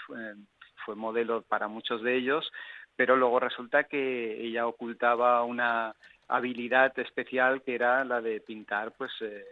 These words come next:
muy bien, pintar como el, como cualquiera de ellos. Y hasta día de hoy, cuando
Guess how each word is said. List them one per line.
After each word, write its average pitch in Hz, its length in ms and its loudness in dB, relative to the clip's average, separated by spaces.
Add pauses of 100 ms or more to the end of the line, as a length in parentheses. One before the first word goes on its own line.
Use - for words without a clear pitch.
muy 117 220 -8
bien, 123 400 -2
pintar 104 320 -6
como 110 340 0
el, 104 220 -10 (440)
como 98 240 -10
cualquiera 113 460 0
de 117 140 4
ellos. 123 320 2 (800)
Y 180 260 4
hasta 135 300 4
día 135 200 4
de 131 100 2
hoy, 139 140 2
cuando 110 540 -6